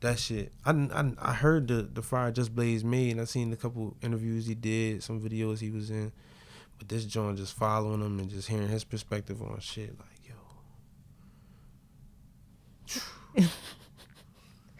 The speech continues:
Speaker 2: All right, I'ma check it out.
Speaker 1: Yo.
Speaker 2: Mike Will Made It or D J Mustard?
Speaker 1: I'ma go with Mike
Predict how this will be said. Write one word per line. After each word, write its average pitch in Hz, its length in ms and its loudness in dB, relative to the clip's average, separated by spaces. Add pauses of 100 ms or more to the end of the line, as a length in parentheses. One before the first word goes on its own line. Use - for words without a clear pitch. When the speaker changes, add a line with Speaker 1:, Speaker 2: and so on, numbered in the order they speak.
(260)
Speaker 2:
All 190 80 4
right, 214 260 4
I'ma 202 180 4
check 202 280 2
it 214 80 0
out. 185 300 0 (120)
Speaker 1:
Yo. - 480 -16 (220)
Speaker 2:
Mike 185 340 6
Will 202 260 12
Made 208 260 12
It 202 240 8 (200)
or 156 360 6 (260)
D 180 220 8
J 175 160 8
Mustard? 165 500 2 (1400)
Speaker 1:
I'ma 131 120 4
go 113 180 0
with 104 180 2
Mike 98 240 -2